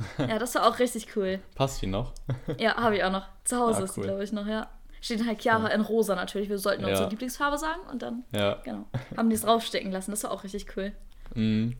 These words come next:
Speaker 2: Äh, kanntest du das auch, wenn man im Schwimmbad gefeiert hat, danach, dass sich jeder noch ein Eis aussuchen durfte?
Speaker 1: Mhm.
Speaker 2: Und Leute, bis heute,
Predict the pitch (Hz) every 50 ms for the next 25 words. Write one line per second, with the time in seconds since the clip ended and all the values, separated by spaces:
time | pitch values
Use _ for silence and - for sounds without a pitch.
0 | - - - - - - - - - - - - - - 110 107 107 107 101 -
1 | - - - - - - - - 127 131 127 - - 123 113 - - 120 120 -
2 | 120 110 107 107 101 98 98 - 120 131 151 170 - - 143 - - 139 131 131
3 | 131 131 143 143 - - - - - 98 98 98 104 120 123 - 107 - - 110
4 | 104 - 117 110 107 104 104 110 107 - - 107 123 127 - 139 131 131 - 143
5 | 127 - 139 131 135 139 - - 175 185 - - - - - - - 247 240 226
6 | 226 220 220 233 277 349 - - - - 110 110 104 110 113 113 113 - 98 95
7 | - - - - - - - 156 160 - - - 143 131 113 104 - - -